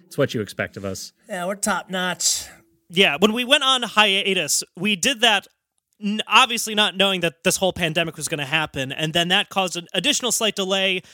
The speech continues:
Speaker 3: as we wanted to figure out the best way to still do the show remotely while still promising the high quality that you've come to know from us. Uh, and hopefully we have achieved that.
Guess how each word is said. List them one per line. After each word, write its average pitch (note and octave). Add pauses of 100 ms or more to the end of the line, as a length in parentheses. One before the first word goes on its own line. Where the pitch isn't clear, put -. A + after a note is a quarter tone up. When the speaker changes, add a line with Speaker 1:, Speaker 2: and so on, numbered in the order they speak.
(140)
Speaker 3:
as F3
we F#3
wanted F#3
to -
figure F3
out E3+
the D#3+
best F3
way E3+
to D3+
still D#3+
do D#3+
the D3+
show D3+
remotely E3
while C#3+
still C#3
promising D#3
the C#3+
high C#4
quality C#3+ (200)
that -
you've D#3+
come D#3
to D3+
know C3+
from C3
us. B2 (400)
Uh, C#3 (320)
and G3+
hopefully C#4
we B3
have A3
achieved F3+
that. A2+